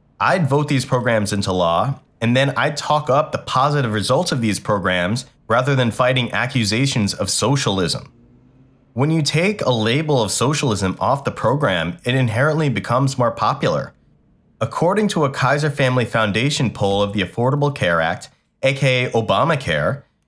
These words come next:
it's a quote-unquote socialist program that has a fifty-five percent approval rating, and fifty-eight percent of the public does not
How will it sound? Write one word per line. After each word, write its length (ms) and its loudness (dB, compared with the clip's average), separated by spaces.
it's 260 -2
a 420 0
quote-unquote 520 0
socialist 640 0
program 640 0
that 160 2
has 240 2
a 300 2
fifty-five 640 0
percent 420 0
approval 580 0
rating, 540 0
and 280 2
fifty-eight 720 -2
percent 420 0
of 120 -4
the 60 0
public 360 0
does 240 -2
not 640 0